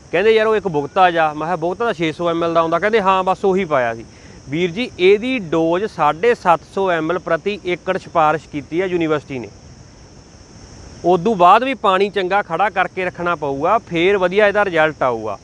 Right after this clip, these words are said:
ਜੇ ਤੁਸੀਂ ਇਹਦੀ ਡੋਜ਼ ਵੀ ਨਹੀਂ ਸਹੀ ਪਾਉਣੀ, ਠੀਕ ਹੈ, ਹੁਣ ਆਪ ਹੀ ਲਾ ਲਓ ਤੁਸੀਂ ਆਪ, ਜੇ ਕਈ ਵਾਰੀ ਆਪਾਂ ਅੱਧੀ ਰੋਟੀ ਘੱਟ ਖਾ ਲਈਏ, ਆਪਾਂ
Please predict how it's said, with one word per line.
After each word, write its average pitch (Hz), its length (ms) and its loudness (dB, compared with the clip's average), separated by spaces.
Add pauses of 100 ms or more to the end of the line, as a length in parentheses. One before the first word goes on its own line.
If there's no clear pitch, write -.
(320)
ਜੇ 175 200 2
ਤੁਸੀਂ 226 260 -2
ਇਹਦੀ 240 140 -4
ਡੋਜ਼ 156 360 0
ਵੀ 226 160 -4
ਨਹੀਂ 220 220 2
ਸਹੀ 220 240 -2
ਪਾਉਣੀ, 180 400 -2 (440)
ਠੀਕ 170 180 -4
ਹੈ, 220 220 2 (140)
ਹੁਣ 170 100 0
ਆਪ 170 300 4
ਹੀ 240 60 -6
ਲਾ 220 180 4
ਲਓ 208 300 -2
ਤੁਸੀਂ 185 340 -8
ਆਪ, 156 340 2
ਜੇ 190 120 -2
ਕਈ 202 220 -4
ਵਾਰੀ 220 220 0
ਆਪਾਂ 208 220 0
ਅੱਧੀ 196 180 -4
ਰੋਟੀ 214 220 0
ਘੱਟ 220 240 0
ਖਾ 185 180 2
ਲਈਏ, 185 160 -2
ਆਪਾਂ 185 280 -2